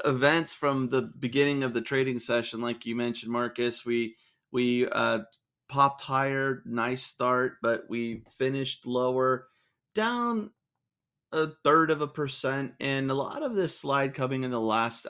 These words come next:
hour of trading. So sideways, a, a, a typical, you know, session as we head into the,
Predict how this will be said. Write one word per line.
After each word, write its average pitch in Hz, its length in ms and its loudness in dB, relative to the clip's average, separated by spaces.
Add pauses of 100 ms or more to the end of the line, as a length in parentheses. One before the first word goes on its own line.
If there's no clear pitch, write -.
hour 110 340 2
of 107 200 -4
trading. 98 480 -6
So 113 320 -2 (280)
sideways, 160 760 2
a, 139 220 0
a, - 0 - (100)
a 131 60 -2
typical, 160 840 2 (240)
you 139 100 -2
know, 123 100 2
session 139 680 2
as 120 240 -2
we 117 380 -6
head 127 260 2
into 123 480 0
the, 110 300 -2